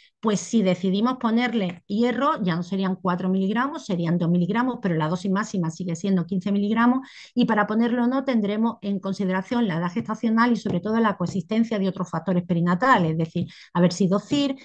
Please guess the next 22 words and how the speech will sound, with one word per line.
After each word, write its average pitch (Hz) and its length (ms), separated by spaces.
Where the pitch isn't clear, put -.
haber 180 420
habido 185 380
diabetes 175 380
gestacional 208 640
o 202 140
algún 185 300
grado 175 220
de 208 60
insuficiencia 185 540
placentaria 180 540
durante 147 280
el 123 60
embarazo. - 400
¿Estos 285 260
niños 302 300
habría 262 260
que 262 140
cribarlos? 262 640
Pues 143 200
sí, 202 220
había 156 320
que, - 180